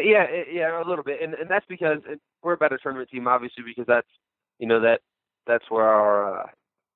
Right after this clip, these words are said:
where our, our, our age really helps. You know, you guys get, like, guys like Emilio Saavedra and me and Jack and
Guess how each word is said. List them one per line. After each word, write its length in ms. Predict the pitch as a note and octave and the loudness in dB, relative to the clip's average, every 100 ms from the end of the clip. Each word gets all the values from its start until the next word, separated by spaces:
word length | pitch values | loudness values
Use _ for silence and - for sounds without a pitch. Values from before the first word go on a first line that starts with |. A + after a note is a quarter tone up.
| _ _ _ _ _ | _ _ _ _ _
where 440 | A2+ A2+ A2 G#2 - | 2 4 4 2 0
our, 120 | - - | -4 -2
our, 340 | G#2 G2+ F#2+ _ - | -2 -2 -6 _ -2
our 160 | A2+ - | 0 2
age 260 | B2 B2 - | 0 0 -2
really 420 | A#2 A2 A2 G2+ A2 | 0 2 0 -6 0
helps. 240 | A2+ G#2 | 0 0
You 60 | A2+ | -4
know, 100 | A2 | -6
you 120 | G#2+ | -2
guys 200 | G#2+ A2 | 0 0
get, 120 | G2+ - A2 | -2 -4 -2
like, 160 | G#2+ - | -2 0
guys 160 | A2+ A2 | 0 2
like 120 | G#2+ G2+ | -2 -4
Emilio 280 | G#2 G#2 G2 | 0 0 0
Saavedra 580 | - G#2 G2+ G2 G2+ | 0 0 2 4 2
and 140 | G2 F#2+ | 2 -4
me 260 | G2+ G2 | -6 -2
and 160 | G2 F#2+ | -4 0
Jack 360 | G2+ G2+ G2+ - | 0 2 0 -2
and 80 | G2+ | -10